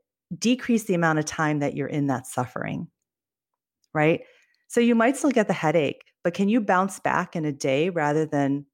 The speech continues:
five days, right?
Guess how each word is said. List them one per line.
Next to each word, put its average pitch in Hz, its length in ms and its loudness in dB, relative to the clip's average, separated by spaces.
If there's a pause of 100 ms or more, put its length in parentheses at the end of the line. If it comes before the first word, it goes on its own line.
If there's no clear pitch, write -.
(320)
five 139 200 0
days, 269 460 0 (1040)
right? 160 360 0